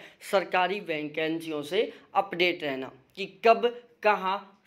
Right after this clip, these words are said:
सरकारी वैकेंसी निकल रही है। ठीक है, तो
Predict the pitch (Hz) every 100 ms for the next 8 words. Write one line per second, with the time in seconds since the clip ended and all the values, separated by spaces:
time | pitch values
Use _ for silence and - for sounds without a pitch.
0 | - 208 180 180 165 160 156 156 151 160
1 | 170 208 208 156 143 139 135 120 - _
2 | _ _ 214 233 285 277 - -